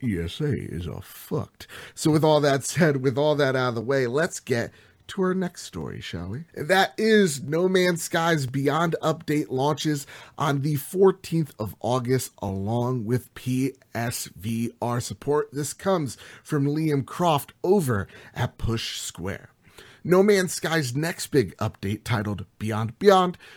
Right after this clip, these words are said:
will arrive on P S four in just a short few weeks on the fourteenth of August.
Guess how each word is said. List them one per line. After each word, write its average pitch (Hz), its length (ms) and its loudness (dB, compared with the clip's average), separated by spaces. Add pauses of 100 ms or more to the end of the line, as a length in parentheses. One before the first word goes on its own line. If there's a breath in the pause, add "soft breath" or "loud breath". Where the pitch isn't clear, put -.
(100)
will 165 340 8
arrive 110 600 2
on 95 180 0
P 170 240 -2
S 151 160 2
four 95 280 -6
in 107 180 -4
just - 540 -4
a 120 80 -2
short 110 380 -2
few 104 240 -4
weeks 95 380 -6 (200 loud breath)
on 117 160 -6
the 123 80 0
fourteenth 139 680 -8 (140)
of 87 180 -10 (180)
August. 95 560 -6